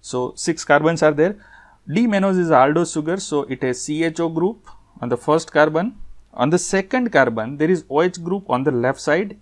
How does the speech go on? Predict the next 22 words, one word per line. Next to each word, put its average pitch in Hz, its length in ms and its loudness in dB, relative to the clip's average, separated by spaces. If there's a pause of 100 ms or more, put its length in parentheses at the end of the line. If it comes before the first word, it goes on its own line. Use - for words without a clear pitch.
H - 240 -4
group 139 180 -4
on 110 140 -2
the 104 100 -4
right 165 260 0
side. 190 340 -4 (760)
On 143 140 0
the 175 240 4 (180)
third 226 300 6
carbon, 123 520 0 (540)
O 151 100 6
H 160 120 2
is 139 120 0
on 120 140 0
the 113 60 0
left 120 280 0
side, 180 420 -2 (800)
H 139 220 -2
is 120 120 -4
on 113 140 -2
the 104 80 0
li-, 120 220 4